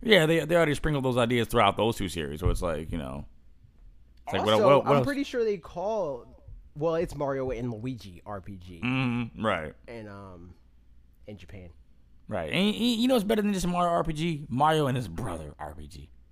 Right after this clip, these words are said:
Speaker 2: <laughs>
Speaker 1: Yeah. Um, so, yeah.
Speaker 2: Mario and Green Mario R P G.
Speaker 1: <laughs>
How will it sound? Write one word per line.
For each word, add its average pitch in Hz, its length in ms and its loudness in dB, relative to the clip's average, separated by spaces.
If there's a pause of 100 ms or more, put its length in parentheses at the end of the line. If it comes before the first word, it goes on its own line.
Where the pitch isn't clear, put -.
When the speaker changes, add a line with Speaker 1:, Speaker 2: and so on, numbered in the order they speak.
(140)
Speaker 2:
<laughs> - 60 -14 (160)
Speaker 1:
Yeah. 82 140 -8 (840)
Um, 78 540 -12 (960)
so, 202 100 0
yeah. 160 60 6
Speaker 2:
Mario 190 220 -2
and 185 120 -8
Green 123 340 -12
Mario 92 400 -18
R 85 160 -18
P 92 240 -20
G. 87 220 -20 (220)
Speaker 1:
<laughs> 127 120 -8